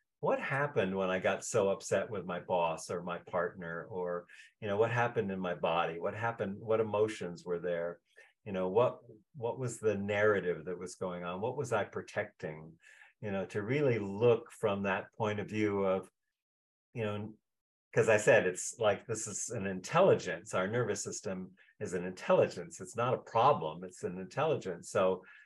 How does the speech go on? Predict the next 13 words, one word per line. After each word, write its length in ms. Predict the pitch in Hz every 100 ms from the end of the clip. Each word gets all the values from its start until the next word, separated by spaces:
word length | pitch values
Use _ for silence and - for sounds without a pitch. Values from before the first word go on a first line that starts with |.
| _
if 200 | 113 110 110
we, 460 | 107 101 98 - _ _ _ _ _ -
uh, 240 | 95 90 -
point 380 | - 143 156 160
that 200 | 120 104
intelligence 920 | 98 98 - 98 98 - 92 92 - -
towards 640 | - 143 127 101 90 - - _ _ -
the 380 | 113 117 131 - 110
day-to-day 800 | 117 120 135 117 87 110 113 107
things 420 | - 127 127 107
that 220 | 110 98 -
trigger 560 | - 165 202 131 92
us, 500 | 80 76 - - -